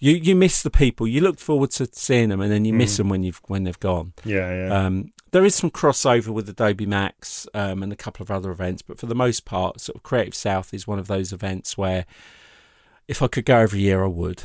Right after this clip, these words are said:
Speaker 2: Mm-hmm.
Speaker 1: It's just like a, it is like a family reunion. In the tenth year next year, so if anyone's thinking of going, if any graphic designers listening, up, the email just came out today. Uh, up until April the thirtieth, the, they called it Love is Blind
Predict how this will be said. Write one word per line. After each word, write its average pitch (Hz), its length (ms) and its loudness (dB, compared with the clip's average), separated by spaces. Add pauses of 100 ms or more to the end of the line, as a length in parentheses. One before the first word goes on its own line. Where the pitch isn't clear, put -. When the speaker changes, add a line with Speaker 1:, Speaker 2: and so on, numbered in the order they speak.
(380)
Speaker 2:
Mm-hmm. 107 180 -4
Speaker 1:
It's 95 260 -4
just - 160 -6
like 104 200 -6
a, 98 100 0
it - 260 -10
is 107 360 2
like 107 160 -2
a - 20 -10
family 101 360 0
reunion. 101 440 2
In 123 140 4
the 127 80 2
tenth 127 440 0
year 117 200 4
next - 400 -2
year, 101 460 2
so - 180 2
if - 120 0
anyone's 151 300 6
thinking 135 260 4
of 95 60 0
going, 101 220 4
if 110 140 -4
any 131 160 2
graphic - 320 -4
designers 107 440 -2
listening, 104 500 0
up, - 240 0
the - 300 -6
email 127 260 6
just - 220 -6
came 110 260 2
out 95 220 0
today. 95 440 -2 (240)
Uh, 104 280 4
up 123 160 -2
until 151 340 2
April 139 320 0
the 127 80 0
thirtieth, 123 880 2 (500)
the, 110 500 4
they 117 120 2
called 135 260 4
it 98 120 4
Love 120 280 4
is 107 120 2
Blind 107 500 4